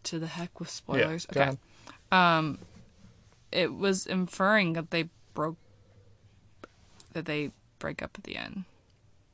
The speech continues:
Speaker 2: Why was it?
Speaker 1: 'Cause he was making a, a breakup playlist for um,
Speaker 2: No, he wasn't.
Speaker 1: Laura.
Speaker 2: No, he was making her a mixtape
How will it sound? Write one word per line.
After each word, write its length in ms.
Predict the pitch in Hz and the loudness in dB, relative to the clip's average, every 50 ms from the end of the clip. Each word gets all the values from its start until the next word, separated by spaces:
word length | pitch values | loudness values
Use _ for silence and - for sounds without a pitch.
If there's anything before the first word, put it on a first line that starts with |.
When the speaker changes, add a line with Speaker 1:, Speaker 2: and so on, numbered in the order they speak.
| _ - | _ -10
Speaker 2:
Why 240 | - 120 110 107 107 | -6 -4 -2 -2 0
was 260 | 104 104 107 107 107 107 | 0 -2 -2 -2 -4 -4
it? 120 | 113 - - - _ _ - _ _ | -6 -8 -10 -18 _ _ -20 _ _
Speaker 1:
'Cause 240 | - - 180 170 - | -10 -10 -8 -8 -6
he 80 | 190 180 | -6 -4
was 160 | 175 170 170 | -4 -4 -4
making 340 | 170 165 165 - 175 160 165 | -6 -8 -6 -6 -6 -4 -4
a, 120 | 165 165 - - _ - - - - - - | -4 -6 -8 -12 _ -20 -20 -20 -20 -4 2
a 140 | 160 170 160 | 2 2 2
breakup 600 | 165 - 160 165 170 170 170 - 175 151 - - - _ _ | 0 -2 0 0 0 0 0 0 0 0 -2 -4 -10 _ _
playlist 680 | - - 180 170 170 160 151 143 151 - - - - | -10 -4 -2 -2 0 0 -2 -2 -4 -4 -6 -8 -8
for 680 | - - - - 165 160 151 147 143 135 139 139 151 - - _ _ _ - - - - _ _ _ - - - - _ | -8 -12 -8 -6 -4 -4 -4 -4 -4 -6 -6 -8 -10 -12 -14 _ _ _ -20 -20 -20 -20 _ _ _ -20 -20 -20 -18 _
um, 460 | - 151 135 - 50 - - - 185 - - - - - - | -8 -6 -6 -6 -8 -8 -8 -10 -10 -12 -14 -20 -20 -12 -8
Speaker 2:
No, 80 | 175 180 | -6 -4
he 60 | 311 262 - | -2 0 0
wasn't. 60 | 170 | 2
Speaker 1:
Laura. 540 | 170 165 202 254 254 202 - - - 190 180 - _ _ _ _ _ _ _ | 2 2 2 2 2 0 0 -2 -6 -10 -12 -14 _ _ _ _ _ _ _
Speaker 2:
No, 160 | 214 220 349 294 | -4 -2 0 2
he 140 | 117 117 120 | 2 2 2
was 100 | 123 123 | 2 2
making 360 | 131 139 143 - 147 139 131 | 2 2 2 4 2 0 2
her 180 | 120 139 139 135 | 8 10 10 10
a 60 | 127 | 10
mixtape 680 | 113 110 117 120 - - - - - 135 127 123 - | 8 6 4 2 2 -2 -10 0 2 4 4 4 0